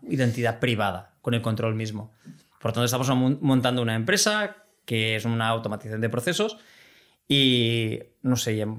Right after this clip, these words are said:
es la tercera, mon-, cuarta empresa que monto. Y al final, a mí lo que me gusta es hacer cosas. Y, y también tengo que decirte que por eso una de las razones por, por la que hemos incorporado a José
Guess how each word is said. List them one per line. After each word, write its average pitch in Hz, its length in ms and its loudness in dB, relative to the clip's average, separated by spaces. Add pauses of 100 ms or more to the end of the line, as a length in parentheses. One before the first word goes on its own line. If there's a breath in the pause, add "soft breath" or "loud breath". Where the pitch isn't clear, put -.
es 113 140 -10
la 107 120 -6
tercera, 120 340 -2
mon-, 123 320 0
cuarta 120 320 -4
empresa 113 440 -2
que 113 60 -2
monto. 117 400 -4 (640 soft breath)
Y 123 120 2
al 120 80 4
final, 123 320 2
a 123 40 2
mí 139 80 2
lo 170 60 2
que 175 80 0
me 143 60 -2
gusta 131 180 -6
es 117 100 -2
hacer 107 240 -4
cosas. 113 460 -4
Y, 117 420 0
y 151 60 -4
también 139 220 2
tengo 175 220 0
que 139 80 0
decirte 139 380 -2
que 113 140 -2
por 127 220 0
eso 135 120 -2
una 135 120 4
de 127 60 2
las 120 80 0
razones 131 200 -2
por, 113 180 -8
por 113 140 -4
la 107 160 0
que 120 120 0
hemos 117 180 2
incorporado 120 380 2
a - 20 4
José 143 380 -2